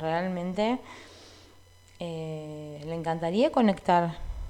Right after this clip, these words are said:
con vos de otra manera. No lo está pudiendo hacer por alguna razón.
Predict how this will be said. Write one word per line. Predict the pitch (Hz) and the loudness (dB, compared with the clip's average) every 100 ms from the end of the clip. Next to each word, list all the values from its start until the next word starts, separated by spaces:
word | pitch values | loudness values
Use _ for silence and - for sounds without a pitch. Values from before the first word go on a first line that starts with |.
| - - | -10 -10
con | - 170 170 | -2 2 4
vos | 160 156 | 4 4
de | |
otra | 165 170 | 4 4
manera. | 165 160 156 151 156 151 - - - - - - - - - - - - - - - | 4 2 0 0 -2 -4 -10 -18 -20 -20 -20 -20 -20 -20 -20 -20 -20 -16 -16 -6 8
No | 214 285 | 10 12
lo | 427 | 10
está | - | 10
pudiendo | 247 226 196 185 160 | 10 10 8 8 4
hacer | 151 - 247 | 2 4 4
por | 196 165 | 4 4
alguna | 156 151 151 151 | 4 2 0 0
razón. | 143 131 160 147 143 | -2 -4 -2 -2 -2